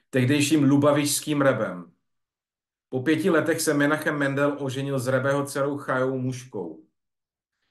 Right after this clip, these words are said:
Ta se narodila v roce devatenáct set jedna a zemřela v roce devatenáct set osmdesát osm. Po krátké době se rodina přestěhovala do Berlína v Německu, kde rabí Menachem Mendel již dříve začal studio-, studovat na univerzitě matematiku.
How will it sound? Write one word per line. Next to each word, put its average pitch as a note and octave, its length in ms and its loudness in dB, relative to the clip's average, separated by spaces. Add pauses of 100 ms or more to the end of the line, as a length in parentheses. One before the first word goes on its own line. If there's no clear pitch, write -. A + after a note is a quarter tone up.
(360)
Ta A#2 340 0
se B2+ 160 -2
narodila B2 340 2
v A2+ 40 -2
roce A2 200 -6
devatenáct B2+ 440 -2
set A#2+ 120 -14
jedna A#2 360 -6
a G2+ 280 -6
zemřela G#2+ 380 -2
v G2+ 60 -6
roce G2+ 180 -8
devatenáct G2+ 420 -4
set A2+ 140 -10
osmdesát G2 520 -8
osm. F2+ 440 -14 (1500)
Po A#2+ 120 -4
krátké D3 440 4
době B2+ 680 2
se B2 560 -2
rodina C3 480 -2
přestěhovala D3+ 600 -2
do C3+ 180 0
Berlína B2 640 -2
v G#2+ 60 -10
Německu, A#2+ 720 -4 (260)
kde B2+ 380 0
rabí D3 380 2
Menachem D#3+ 460 -2
Mendel A#2+ 480 -2
již A#2+ 240 -8
dříve C#3+ 260 0
začal C#3+ 280 -2
studio-, A2+ 640 -4
studovat B2+ 560 0
na A#2+ 160 -4
univerzitě C3 640 0
matematiku. B2 800 -6